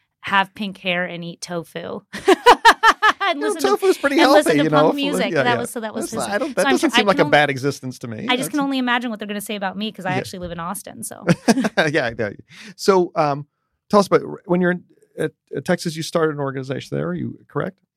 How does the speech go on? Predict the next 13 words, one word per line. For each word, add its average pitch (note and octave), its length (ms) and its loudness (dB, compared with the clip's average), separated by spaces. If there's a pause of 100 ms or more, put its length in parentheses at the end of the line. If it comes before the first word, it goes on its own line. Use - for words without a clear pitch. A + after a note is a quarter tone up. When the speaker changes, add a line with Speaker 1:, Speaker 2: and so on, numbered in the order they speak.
(140)
Speaker 1:
I've, A#3 200 0
yeah, A3+ 140 2
I G3+ 100 0
started G3+ 340 -6
two G#3 140 -12
nonprofits F3+ 680 -8
in E3 140 -16
Texas. - 400 -18
Speaker 2:
Tell B2 140 -4
us - 100 -14
about - 180 -14
them. - 100 -20 (720)
Speaker 1:
So, A#3 560 -2